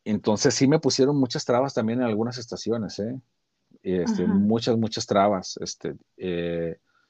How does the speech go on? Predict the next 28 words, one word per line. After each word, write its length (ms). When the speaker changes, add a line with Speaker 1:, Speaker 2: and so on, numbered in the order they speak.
Speaker 1:
soy, 360
suelo 300
ser 180
de 80
los 160
que 100
me 140
meto 340
poco 400
con 140
los 140
demás, 580
pero 200
sí 140
su-, 300
suele 380
pasar 380
que 80
se 140
meten 320
mucho 240
conmigo. 440
Entonces, 640
eh, 280
a 80
lo 120
mejor, 320
y, 240